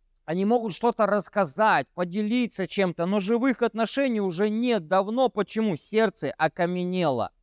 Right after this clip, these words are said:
Без разницы миссия, без разницы видения, без разницы спасения. Я вообще вот, ну, у меня свои цели, свои планы, свои вот, мне некогда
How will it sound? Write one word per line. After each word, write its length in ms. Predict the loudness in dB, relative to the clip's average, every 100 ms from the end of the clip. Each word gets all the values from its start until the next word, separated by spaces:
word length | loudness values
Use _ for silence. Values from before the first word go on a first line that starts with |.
| _ _ -4
Без 200 | -2 2
разницы 520 | 4 4 0 -4 -4
миссия, 440 | -2 -4 -8 -16 -6
без 220 | -2 2
разницы 560 | 4 4 2 -4 -4 -6
видения, 420 | -6 -6 -6 -6
без 260 | -4 -2
разницы 540 | 2 2 2 0 -4 -6
спасения. 720 | -4 -6 -4 -2 -2 -4 -8 _ _ _
Я 200 | -2 2
вообще 320 | 2 0 0 2
вот, 200 | 2 0
ну, 140 | -2
у 40 |
меня 200 | 0 2
свои 300 | 2 2 0
цели, 320 | 0 2 2 0
свои 240 | -2 -4
планы, 380 | 0 2 2 0
свои 220 | -2 -2
вот, 200 | 0 -2
мне 200 | 0 -2
некогда 960 | -2 0 0 0 -2 -8 0 2 2